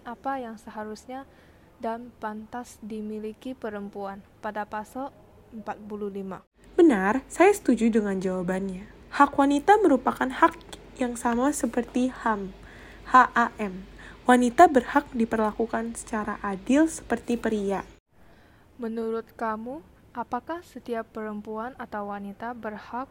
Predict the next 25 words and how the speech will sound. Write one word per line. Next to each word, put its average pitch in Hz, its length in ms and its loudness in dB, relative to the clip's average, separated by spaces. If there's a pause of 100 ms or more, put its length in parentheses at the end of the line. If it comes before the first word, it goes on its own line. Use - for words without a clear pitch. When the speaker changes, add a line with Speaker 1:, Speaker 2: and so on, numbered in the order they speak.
(100)
Speaker 1:
untuk 220 400 -8
memiliki 214 640 -6
kesempatan 202 800 -8
bekerja? 196 640 -8 (880)
Speaker 2:
Perempuan 349 320 4
berhak 254 400 0
untuk 240 240 -4
memiliki 220 560 -2
kesempatan 220 720 -4
kerja 262 480 0
yang 226 80 -6
sama 247 320 0
dengan 233 320 2
laki-laki. 180 560 -8 (640)
Hak - 240 2
ini 262 320 4
meliputi 277 560 6
kesempatan 233 720 0
yang 214 80 -10
sama 214 400 -2 (320)
dari 359 240 10
proses 240 480 0
seleksi, 277 560 4 (400)
fasilitas 226 640 0
kerja, 277 560 6